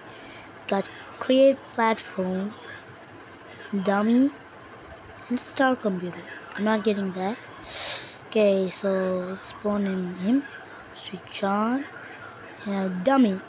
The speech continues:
Okay, he's a hand robot. Yeah, create platform. Okay, that's cool. You have switch on. So, as you can see, nothing to do. And then you have to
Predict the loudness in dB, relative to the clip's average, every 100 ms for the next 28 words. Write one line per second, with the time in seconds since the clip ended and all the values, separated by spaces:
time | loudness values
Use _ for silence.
0 | -18 -18 -18 -4 4 4 4 -2 -2 -2
1 | 0 0 2 2 2 0 -4 -18 -18 -16
2 | -14 -14 -16 -20 -20 -20 -12 -2 -2 6
3 | 6 6 2 -6 2 2 2 -2 -2 0
4 | 0 0 -2 -4 -12 -8 -8 -10 -18 -16
5 | -16 -16 -16 -16 -2 2 2 0 -8 -2
6 | 0 0 -2 -8 -16 -12 0 4 6 6
7 | 6 2 -8 -18 -16 -16 -16 -20 -18 -14
8 | -4 -2 2 4 4 4 6 6 4 2
9 | 2 0 2 4 4 2 -8 -18 -18 -18
10 | -18 -18 -18 -18 -18 -18 -18 -14 -14 -12
11 | -16 -16 -16 -16 -18 -18 -12 -2 2 2
12 | 0 -8 -16 -6 0 2 4 4 4 0
13 | -18